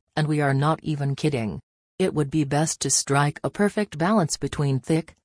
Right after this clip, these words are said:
bushy and perfectly arched brows. Do not go all out with your eyebrow products.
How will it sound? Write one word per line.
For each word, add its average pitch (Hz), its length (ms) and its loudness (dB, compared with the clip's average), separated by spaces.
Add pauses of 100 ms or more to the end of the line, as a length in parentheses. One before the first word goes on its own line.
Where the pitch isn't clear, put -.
bushy 156 420 -2
and 131 180 -4
perfectly 151 640 0
arched - 340 -2
brows. 127 600 -4 (400)
Do 170 160 2
not 175 320 2
go 139 220 0
all 143 280 2
out 143 320 0
with 151 140 0
your 160 200 2
eyebrow 156 580 2
products. 131 680 -4